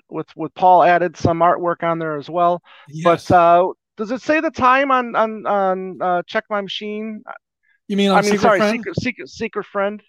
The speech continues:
Speaker 1: Yeah.
Speaker 2: Temporary secretary clocks in at three fourteen, and Secret Friend clocks in at five twelve. Yes, the time is
Speaker 1: Okay.
Speaker 2: listed.
Speaker 1: All right.
Speaker 2: The
Speaker 1: Cool.
Speaker 2: time is listed there.
Speaker 1: Yeah.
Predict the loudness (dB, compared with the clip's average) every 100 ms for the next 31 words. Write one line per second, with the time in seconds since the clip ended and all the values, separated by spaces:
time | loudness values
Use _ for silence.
0 | _ -12 -10 -12 _ _ -20 _ _ _
1 | _ _ _ _ _ -12 -8 -8 -8 -12
2 | -14 -12 -12 -10 -12 -12 -16 -18 -14 -16
3 | -12 -14 -14 -14 -12 -10 -12 -8 -6 -6
4 | -6 -10 -10 -10 -10 -14 -8 -6 -6 -8
5 | -6 -6 -6 -12 -12 _ -8 -6 -6 -8
6 | -14 -12 -8 -8 -6 -6 -6 -8 -8 -6
7 | -4 -4 -4 -4 -4 -10 -20 _ _ _
8 | _ _ _ _ -20 -20 -20 _ _ _
9 | -20 -12 -10 -10 -10 -8 -8 -10 -14 -20
10 | -20 -20 _ _ _ _ _ _ -20